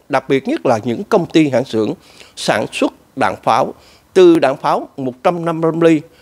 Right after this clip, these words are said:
đạn pháo một trăm năm mươi hai ly và đạn pháo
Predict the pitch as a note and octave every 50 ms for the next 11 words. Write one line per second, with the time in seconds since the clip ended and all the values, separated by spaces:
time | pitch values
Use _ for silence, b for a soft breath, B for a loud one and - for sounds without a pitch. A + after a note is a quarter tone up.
0 | b b b B2+ B2 A#2 A#2 - D3 D3 E3+ A3 B3 A3+ - - - - F#3 D#3+
1 | E3 D3+ C#3 C3+ - _ _ _ _ _ - D#3+ E3 D#3 D3+ D3+ C#3+ D#3 D3+ D3
2 | D3 D3+ D3 C3+ - b b b b b b - B2+ A#2+ A#2 G#2+ A2 A2+ G#2 -
3 | - - C#3 C3+ C#3 F#3+ G3 -